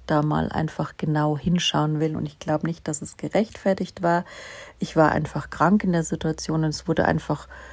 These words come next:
keine Rücksicht genommen und die Erwartungen waren da auch wirklich, also überdimensional, muss man auch sagen. Aber trotzdem, es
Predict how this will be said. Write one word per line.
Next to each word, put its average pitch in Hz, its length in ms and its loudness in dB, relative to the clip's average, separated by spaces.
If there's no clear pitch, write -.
keine 165 320 6
Rücksicht 226 420 4
genommen 180 480 4
und 160 420 -2
die - 180 0
Erwartungen 147 760 2
waren 151 260 2
da 151 160 0
auch - 160 -6
wirklich, 156 540 0
also 147 280 2
überdimensional, 147 1000 -2
muss 151 220 -4
man 147 160 -2
auch 143 160 -4
sagen. 214 380 0
Aber 170 560 6
trotzdem, 170 920 -2
es - 380 0